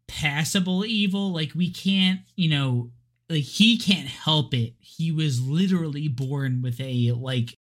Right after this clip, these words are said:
l-, like a vampire. Like, he has to drink blood. Dracula has to drink blood.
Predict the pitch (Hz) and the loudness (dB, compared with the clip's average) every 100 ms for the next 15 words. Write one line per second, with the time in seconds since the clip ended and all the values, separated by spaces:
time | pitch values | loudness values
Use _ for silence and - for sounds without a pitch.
0 | _ _ 180 180 202 196 190 165 160 143 | _ _ -8 -4 2 4 4 4 2 0
1 | 123 127 104 90 95 135 123 175 147 - | -2 -2 -4 -8 -8 -6 2 4 4 0
2 | - 196 185 185 190 151 156 156 - 135 | 0 0 0 0 -2 2 2 0 -2 -2
3 | 135 131 120 _ 196 262 226 185 202 190 | 0 0 -4 _ -8 -4 0 2 2 0
4 | 190 170 156 156 151 151 135 | 0 0 0 0 2 2 0